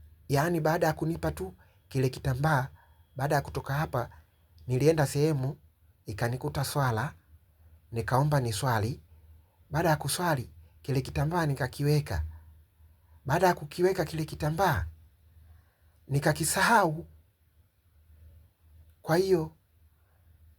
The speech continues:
nikaamua bora nije hapa tena, unisaidie kitambaa kingine." Fundi, "Ah, kumbe alienda nyumbani kwangu, akaomba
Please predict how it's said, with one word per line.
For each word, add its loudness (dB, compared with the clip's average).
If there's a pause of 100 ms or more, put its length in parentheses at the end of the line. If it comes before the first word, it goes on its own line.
(160)
nikaamua 2
bora 4
nije 0
hapa 0
tena, -4 (600)
unisaidie 0 (460)
kitambaa 0
kingine." 2 (920)
Fundi, 0 (160)
"Ah, 0 (1080)
kumbe -4 (100)
alienda -2
nyumbani -6
kwangu, -8 (520)
akaomba -2